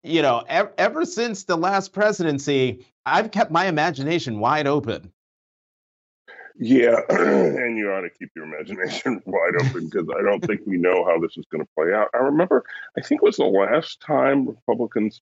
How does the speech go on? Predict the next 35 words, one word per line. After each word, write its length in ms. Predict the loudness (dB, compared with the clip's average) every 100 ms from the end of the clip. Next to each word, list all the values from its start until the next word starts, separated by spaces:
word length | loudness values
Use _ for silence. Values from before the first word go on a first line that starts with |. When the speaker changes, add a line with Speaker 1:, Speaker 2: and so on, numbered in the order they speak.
| _ _ _ _ _
Speaker 2:
took 280 | -4 -2 -4 _
the 60 | 0
majority 720 | 2 0 2 4 4 4 4
away 440 | 2 0 -2 -2 -4
from 400 | -4 -4 -4 -2
Nancy 440 | 0 0 0 -4 0
Pelosi, 580 | 2 4 4 4 2 0
and 140 | 0
they 80 | 2
were 260 | 2 2 0
having 240 | -2 -2 -4
some 300 | -2 -2 -2 -8 -20 -20 -20 _
trouble, 480 | 0 2 4 4 2 -2
as 120 | -2
usual, 600 | -2 0 2 2 4 2 0 -4
um, 320 | -2 -2 -4 -6
<laughs> 60 | 0
figuring, 340 | 2 2 0 0
you 320 | 0 2 2
know, 200 | 2 2
with 200 | 0 -2
the 80 | -8 -2
Freedom 280 | 0 0
Caucus 560 | 0 2 2 0 -4 -4
and 140 | -8 -10
this 120 | -12
and 120 | -8 -2
that. 160 | -2 0
I 40 | 2
remember 380 | 4 2 2 0
a 60 |
conversation 680 | 0 -4 -4 -6 -4 -4 -6
with 120 | -14 -6
Pelosi 540 | 0 4 4 2 -8 -10 -16 -18 -16 -18 -16 0
and, 440 | 4 4 4 2